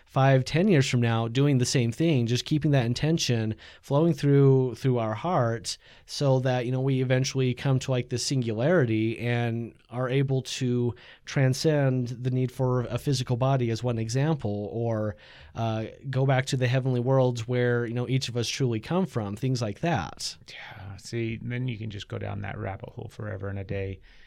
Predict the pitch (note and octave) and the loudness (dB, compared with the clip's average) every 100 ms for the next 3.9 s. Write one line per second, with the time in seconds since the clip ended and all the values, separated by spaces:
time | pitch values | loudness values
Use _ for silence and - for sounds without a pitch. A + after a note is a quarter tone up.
0 | _ - G2+ F#2+ F#2+ - G2+ F2+ F#2+ - | _ -12 -8 -8 -8 -6 -6 -6 -10 -12
1 | - A2 - - F3+ F#3 - F3 C#3 B2+ | -8 -8 -8 -8 -8 -6 -4 -4 -2 -4
2 | A2+ B2+ G#2+ A#2 - - - - - - | -2 -4 -4 -8 -10 -12 -14 -16 -16 -16
3 | - - A2+ G#2+ - E3+ F3+ A2 F#2+ | -18 -8 -6 -4 -2 4 6 6 2